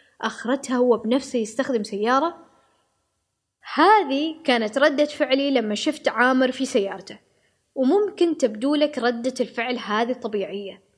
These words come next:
ما بس طبيعية، ردة فعل مبررة، لأن الشيء اللي راح أستنتجه من مشاهدتي لعامر وهو يوقف سيارته واحد من الشيئين: إما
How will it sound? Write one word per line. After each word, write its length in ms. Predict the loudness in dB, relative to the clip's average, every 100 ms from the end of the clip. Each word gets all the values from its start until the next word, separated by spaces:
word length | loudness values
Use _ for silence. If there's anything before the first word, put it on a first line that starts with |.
| _ _ _ _ 0
ما 240 | 2 4
بس 240 | 2 0
طبيعية، 640 | -2 -2 -2 -2 -2 -6 -12 _ _ _ -8
ردة 500 | 0 0 2 0 0
فعل 360 | 0 0 2 2
مبررة، 600 | 2 2 2 0 -6 -16 _ _ _ _
لأن 300 | -2 -2 -4
الشيء 440 | -6 -2 0 2 0
اللي 200 | -2 -2
راح 320 | -2 -2 -6
أستنتجه 640 | -8 -2 0 0 -2 -2
من 180 | -4 -8
مشاهدتي 760 | -8 -6 -2 -4 -4 -8 -6
لعامر 560 | -4 2 4 4 4 0
وهو 260 | 2 2 8
يوقف 320 | 6 6 -4
سيارته 680 | -4 0 2 2 0 -2 -2 -18 _ _ _ _ 2
واحد 300 | 4 4 -6
من 80 | -12
الشيئين: 500 | -12 -12 -14 -16 -20 _ _ _ _ _ _ _ 2
إما 360 | 4 4 2